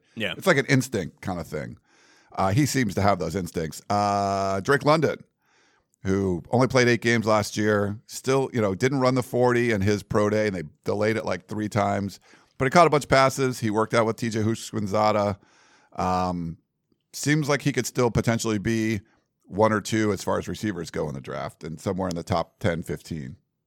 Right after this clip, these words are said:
Speaker 1: Seems right.
Speaker 2: Yeah, we'll see. Uh, and then Trent McDuffie, the cornerback from U W. Uh, so he's a five eleven guy, uh, but just didn't,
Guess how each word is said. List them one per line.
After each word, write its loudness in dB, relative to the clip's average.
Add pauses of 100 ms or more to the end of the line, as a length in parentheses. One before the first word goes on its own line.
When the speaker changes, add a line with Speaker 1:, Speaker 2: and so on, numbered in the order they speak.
(200)
Speaker 1:
Seems 0
right. -4 (460)
Speaker 2:
Yeah, -4 (240)
we'll -6
see. 0 (120)
Uh, 0
and 0
then 4 (360)
Trent 4
McDuffie, 2
the -6
cornerback 2
from 0 (540)
U 2
W. 4 (360)
Uh, -2
so -2
he's -2
a -6
five 6
eleven 4
guy, 2 (800)
uh, 0
but 2
just -2
didn't, 0